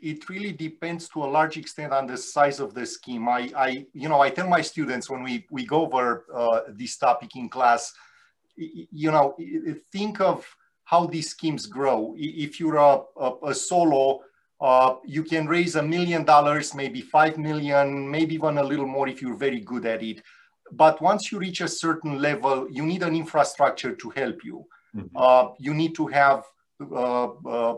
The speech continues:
Speaker 1: promoters or salesmen, people who help, you know, funnel money to you. Uh,
Speaker 2: Right.
Speaker 1: you need to open a bank account. You need to have maybe a custodian you work with.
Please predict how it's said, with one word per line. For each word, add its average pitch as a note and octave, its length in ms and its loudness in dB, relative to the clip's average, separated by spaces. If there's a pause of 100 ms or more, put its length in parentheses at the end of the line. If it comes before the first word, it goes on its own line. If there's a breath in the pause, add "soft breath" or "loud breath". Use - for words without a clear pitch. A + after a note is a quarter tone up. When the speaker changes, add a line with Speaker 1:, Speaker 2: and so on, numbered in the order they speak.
Speaker 1:
promoters C#3 840 2
or A#2+ 300 -6
salesmen, C3+ 560 -6
people C3 260 -6
who B2+ 140 -10
help, B2+ 240 -4 (180)
you C3 120 -8
know, A#2 120 0
funnel B2+ 380 0
money C3 320 2
to - 180 -12
you. A2+ 300 -8 (360 soft breath)
Uh, C#3 40 2
Speaker 2:
Right. C3 260 4
Speaker 1:
you D3+ 120 -4
need D#3 160 2
to D#3+ 80 2
open D#3 240 4
a A#2+ 80 2
bank D#3 300 4
account. A2+ 460 -2
You B2 60 -10
need C3 160 -10
to B2+ 80 -12
have C3+ 200 2
maybe C3 280 -6
a - 40 -4
custodian C3 600 -6
you A#2+ 80 -4
work A2+ 280 -2
with. A2+ 200 -4